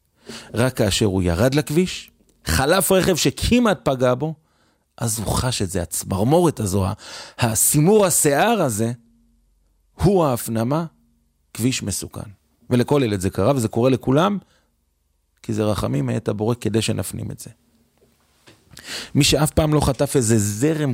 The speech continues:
קל מן החשמל, לא באמת יודע להיזהר ממנו. כי המכשול, אור הבהיר. המכשול, אור הבהיר. כשאתה נכשל, כשאתה מרגיש את הזרם,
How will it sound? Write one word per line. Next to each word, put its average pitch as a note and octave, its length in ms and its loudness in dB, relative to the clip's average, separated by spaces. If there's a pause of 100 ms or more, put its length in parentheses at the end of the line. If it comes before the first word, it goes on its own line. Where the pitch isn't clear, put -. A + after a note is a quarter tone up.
(120)
קל C#3+ 440 0 (320)
מן G#2+ 140 -4
החשמל, B2 560 -4 (480)
לא A#2 100 0
באמת A#2+ 320 0
יודע F#2+ 220 -2
להיזהר F#2 400 -2
ממנו. F2 320 -8 (1200)
כי - 140 -2
המכשול, G2+ 640 0 (640)
אור A#2 260 2
הבהיר. F#2 640 0 (1500)
המכשול, G#2+ 640 0 (120)
אור D3 220 2
הבהיר. A#2 520 0 (1300)
כשאתה B2+ 240 0
נכשל, D3+ 580 2 (380)
כשאתה B2+ 200 0
מרגיש C#3 340 2
את - 120 -4
הזרם, F3+ 600 2